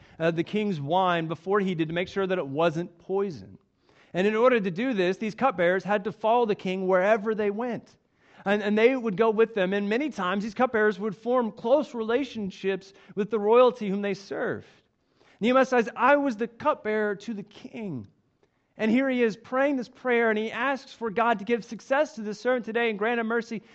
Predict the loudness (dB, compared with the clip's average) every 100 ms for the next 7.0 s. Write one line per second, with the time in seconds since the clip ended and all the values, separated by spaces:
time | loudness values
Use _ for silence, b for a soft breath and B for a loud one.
0 | B -2 -2 -2 0 2 2 0 -2 -2
1 | -4 -2 -2 -4 -8 -18 _ b b 2
2 | 4 4 2 0 -2 -4 -6 -6 -6 -6
3 | -2 -2 0 0 0 -2 -2 -6 -4 -4
4 | -4 -2 -2 -2 -10 -8 -8 -8 _ b
5 | b b 0 0 -2 -4 0 0 0 0
6 | -2 0 2 4 2 2 0 0 0 -2